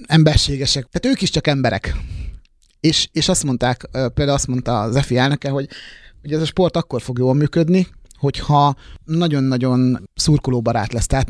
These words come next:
nyilván kell szabni egy, ö, bizonyos, ö, határt, hogy meddig engedjük közel a rajongókat, de ha nem engedjük őket közel, akkor,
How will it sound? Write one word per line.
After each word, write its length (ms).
nyilván 300
kell 220
szabni 400
egy, 280
ö, 200
bizonyos, 560
ö, 180
határt, 420
hogy 100
meddig 600
engedjük 480
közel 320
a 280
rajongókat, 800
de 80
ha 100
nem 140
engedjük 400
őket 400
közel, 500
akkor, 560